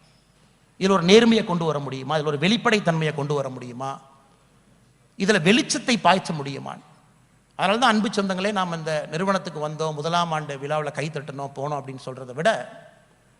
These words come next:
ஜனம் என்ன முயற்சி எடுத்து கொண்டிருக்கின்றார்கள் என்பதை நாம் புரிந்து கொள்ள வேண்டும் என்பதற்காகத்தான் இந்த உதாரணத்தை, இதர்-, இரண்டு உதாரணத்தை உங்கள் முன்னால் நான் வைக்கின்றேன் அன்பு சொந்தங்களே.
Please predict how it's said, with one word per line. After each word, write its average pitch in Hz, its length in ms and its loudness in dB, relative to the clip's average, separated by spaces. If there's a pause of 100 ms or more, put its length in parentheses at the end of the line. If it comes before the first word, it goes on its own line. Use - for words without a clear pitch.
(300)
ஜனம் 208 500 2
என்ன 254 360 2
முயற்சி 247 560 2
எடுத்து 233 360 2
கொண்டிருக்கின்றார்கள் 196 840 2
என்பதை 180 240 -4
நாம் 202 200 -2
புரிந்து 240 320 4
கொள்ள 202 220 8
வேண்டும் 165 260 -2
என்பதற்காகத்தான் 151 640 -6
இந்த 180 120 -4
உதாரணத்தை, 156 680 -2
இதர்-, 156 200 -2
இரண்டு 151 260 -2
உதாரணத்தை 156 500 0
உங்கள் 135 160 -8
முன்னால் 139 380 -6 (680)
நான் 131 140 -8
வைக்கின்றேன் 143 380 -4
அன்பு 120 180 -14
சொந்தங்களே. - 420 -16